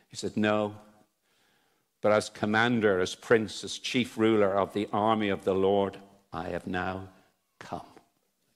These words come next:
Joshua falls on his face.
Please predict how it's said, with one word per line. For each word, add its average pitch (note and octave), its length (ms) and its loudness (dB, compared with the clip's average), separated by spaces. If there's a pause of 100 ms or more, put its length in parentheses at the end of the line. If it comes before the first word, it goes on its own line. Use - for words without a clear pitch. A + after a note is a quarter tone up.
(3500)
Joshua G#2+ 340 0
falls A#2 400 4
on G#2+ 80 -2
his G2+ 160 -2
face. - 560 -2